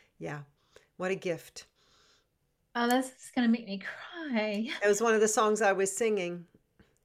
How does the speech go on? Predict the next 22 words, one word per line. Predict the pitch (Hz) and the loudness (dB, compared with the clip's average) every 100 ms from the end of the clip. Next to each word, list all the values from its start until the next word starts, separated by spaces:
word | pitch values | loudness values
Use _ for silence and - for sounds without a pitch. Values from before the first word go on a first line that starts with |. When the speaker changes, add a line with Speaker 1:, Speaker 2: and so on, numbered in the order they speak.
| - _ _ _ _ - | -20 _ _ _ _ -10
Speaker 1:
By | 254 269 247 | -2 0 2
Speaker 2:
Ah. | 220 | 2
Speaker 1:
Gersh-, | 196 196 - - | 2 0 -4 -2
Gershwin | 226 220 - 202 185 180 - - - | 2 2 0 -4 -4 -8 -16 -20 -14
ballad, | - 180 170 165 165 | -10 -6 -6 -8 -6
yes. | 190 160 - - _ _ | -6 -6 -12 -18 _ _
Speaker 2:
That | 226 226 | -2 0
just | 226 190 | -2 -4
gives | - 190 180 | -2 -2 0
me | 190 202 190 - - | 0 0 -2 -6 -8
Speaker 1:
Yep. | 185 | -8
Speaker 2:
shivers. | - 208 180 170 165 - _ - | -2 0 0 -2 -8 -16 _ -6
Oh, | 196 170 | -4 -2
Speaker 1:
Right? | 170 208 226 - | -2 -2 -4 -6
So | - 208 | 0 4
Speaker 2:
God. | 185 | 4
Speaker 1:
yes, | 240 214 | 4 2
that's | - 233 262 - | 6 6 6 0
the | |
power | 254 294 262 247 | 2 6 8 8
of | 240 | 4
music. | 233 226 220 196 135 - | 0 0 0 0 -2 -4